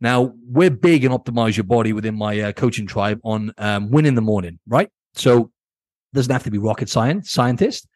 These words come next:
Uh, sorry, it doesn't have to be rocket science, but basically having some sort of structure to your morning is key, okay? Now,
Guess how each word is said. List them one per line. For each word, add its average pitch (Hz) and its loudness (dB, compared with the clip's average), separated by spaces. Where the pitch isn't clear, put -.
Uh, 107 -2
sorry, 139 2
it 127 -4
doesn't 123 -4
have 151 -2
to 139 -8
be 123 0
rocket 113 0
science, 98 -6
but 117 -8
basically 185 0
having 143 0
some 185 0
sort 170 2
of 135 -2
structure - -2
to 120 -4
your 110 0
morning 95 -6
is 98 -6
key, 87 -4
okay? 131 -2
Now, 123 2